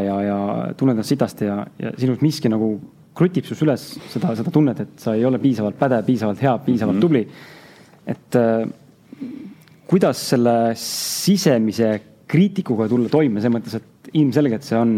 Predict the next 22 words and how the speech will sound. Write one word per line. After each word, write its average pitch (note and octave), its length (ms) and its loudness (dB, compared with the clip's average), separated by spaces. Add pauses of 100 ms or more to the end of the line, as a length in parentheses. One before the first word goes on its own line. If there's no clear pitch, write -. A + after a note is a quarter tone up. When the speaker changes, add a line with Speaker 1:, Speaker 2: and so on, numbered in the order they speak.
(140)
Speaker 1:
äh, G#2 480 -4 (160)
lõpptulemusena G#2+ 960 -2
väga A2 320 0
pikas B2 240 -4
perspektiivis A2 560 -2
ennast, - 320 -6
äh, G#2+ 160 -2 (800)
laastav, B2 400 2
hävitav. D#3+ 400 0 (240)
Speaker 2:
Mhm. F2+ 400 2 (160)
Speaker 1:
Et - 240 -10 (560)
kuidas D3+ 240 -4
seda C3+ 80 -2
vaigistada? C3+ 480 -2 (3000)
Või A2 200 0 (120)
ei G#2 80 -4
peaks C3 320 -2
lasta, B2+ 240 -2
lasta C#3 160 0
karjutada, D3 420 0
vahet A#2+ 160 -8
pole? A2 220 -2